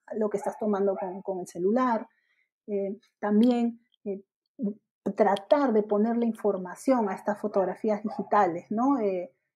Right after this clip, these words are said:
eh, es, eh, volviendo a Google Fotos, te permite poner una descripción, la, la fecha ya está autogenerada, y, y va a ser mucho más interesante compartir eso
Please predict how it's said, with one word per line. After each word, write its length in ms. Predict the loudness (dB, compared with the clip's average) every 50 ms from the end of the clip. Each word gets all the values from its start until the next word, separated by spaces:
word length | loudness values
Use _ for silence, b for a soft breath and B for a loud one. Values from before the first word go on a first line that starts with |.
| _ _ -8
eh, 640 | -6 -6 -4 -4 -4 -4 -4 -4 -4 -2 0 0 -2 -2 -4
es, 240 | -6 -8 -8 -10 -8 -6
eh, 160 | -4 -4 -4 0
volviendo 380 | 4 6 6 8 8 6 6 8
a 40 |
Google 240 | 8 8 8 8 6
Fotos, 380 | 4 2 0 0 0 -2 -4 -4
te 100 | -6 -4
permite 720 | -2 -2 0 0 0 0 0 2 4 4 4 4 2 -2 _ _ _ _ _
poner 280 | -2 0 2 4 4 4
una 180 | 4 4 2 0
descripción, 800 | 0 -2 -2 -4 -6 -6 -6 -4 0 0 0 2 0 -2 -2 -2
la, 220 | -2 -2 -4 -6 -8 -6
la 180 | -6 -6 -2 0
fecha 320 | 0 0 0 -2 -2 0
ya 140 | 0 0 0
está 400 | -2 -6 -8 -6 -6 -8 -10 -14 _ _ _ _ _ _
autogenerada, 920 | 2 4 4 4 2 -2 -6 -4 -2 0 2 2 2 0 -2 -4 -6 -8 -12 -16 -20 -20 _ _ _ -14 -8
y, 520 | -6 -4 -4 -4 -4 -6 -8 -4 -2 0 2
y 20 |
va 100 | 2 0
a 60 | 0
ser 140 | 0 0 2 2 0 0 0
mucho 440 | 0 0 0 0 -2 -4 -2 0 2
más 300 | 4 4 4 2 2 0
interesante 640 | 0 0 0 -2 -4 -4 0 0 0 0 0 -4 0
compartir 720 | 2 2 2 2 2 0 0 0 0 0 0 0 0 2
eso 380 | 0 -2 -2 -4 -4 -6 -6